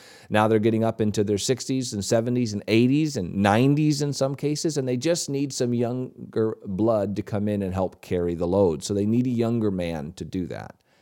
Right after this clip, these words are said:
Another reason can be because the former pastor was elderly and the church is looking for a change of pace and a change of tone.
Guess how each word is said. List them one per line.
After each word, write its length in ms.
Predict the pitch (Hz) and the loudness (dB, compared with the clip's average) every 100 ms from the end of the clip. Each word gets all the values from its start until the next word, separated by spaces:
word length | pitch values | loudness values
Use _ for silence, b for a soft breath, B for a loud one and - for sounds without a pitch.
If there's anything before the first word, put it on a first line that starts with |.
| _ _ _ _ _ _ _ _ _ _ - | _ _ _ _ _ _ _ _ _ _ 2
Another 260 | 117 139 | 6 8
reason 360 | 160 135 110 113 | 8 6 6 4
can 180 | 110 107 | 4 4
be 160 | 113 | 4
because 320 | 156 165 127 120 | 2 2 2 2
the 100 | 117 | 0
former 360 | 127 139 151 | 4 4 4
pastor 420 | 131 113 117 - | 0 0 -2 -2
was 180 | 131 127 | -2 -2
elderly 600 | 127 165 196 98 71 - - | 0 -2 -2 -4 -4 -8 -4
and 140 | 104 | -2
the 60 | 113 | -2
church 340 | - 117 123 | 0 -2 0
is 160 | 127 117 | -6 -4
looking 320 | 113 123 131 | -4 -4 -8
for 220 | - 131 | -6 -4
a 100 | 127 _ _ _ _ - | -4 _ _ _ _ -8
change 360 | 117 117 127 | -4 -2 -2
of 160 | 135 131 | -4 -6
pace 460 | - 101 110 - - | -6 -4 -2 -6 -10
and 180 | - | -10
a 100 | - - | -14 -16
change 360 | - 110 107 107 | -6 -2 0 -2
of 120 | 110 | -6
tone. 520 | - 170 196 90 - | -10 -6 -6 -8 -12